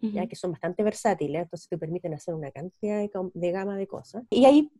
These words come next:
Speaker 1: ciertos núcleos de investigación a lo largo del país, distribuidos en distintas universidades, donde hay gente que hace investigación en esto. Como es algo nuevo, o sea, no es una masa crítica importante,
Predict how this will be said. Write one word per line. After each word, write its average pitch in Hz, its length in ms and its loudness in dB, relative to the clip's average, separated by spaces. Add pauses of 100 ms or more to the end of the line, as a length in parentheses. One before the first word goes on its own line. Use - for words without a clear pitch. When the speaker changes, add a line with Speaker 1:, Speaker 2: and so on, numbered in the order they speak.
(180)
Speaker 1:
ciertos 294 420 2 (300)
núcleos 247 640 8 (100)
de 214 140 6
investigación 220 800 4
a 254 80 4
lo 233 60 6
largo 220 300 4
del 226 120 0
país, 190 440 0
distribuidos 202 440 2
en 220 40 2
distintas 247 380 -2
universidades, 226 720 -6 (200)
donde 226 200 8
hay 285 80 6
gente 311 400 0
que 294 100 0
hace 349 180 0
investigación 262 600 -2
en 170 100 -4
esto. - 240 -18
Como 220 200 6
es 240 80 0
algo 262 240 8
nuevo, 214 580 8 (180)
o - 40 -12
sea, 269 100 4
no 254 100 10
es 240 140 8
una 269 180 6
masa 233 280 6
crítica 233 360 2
importante, 180 800 0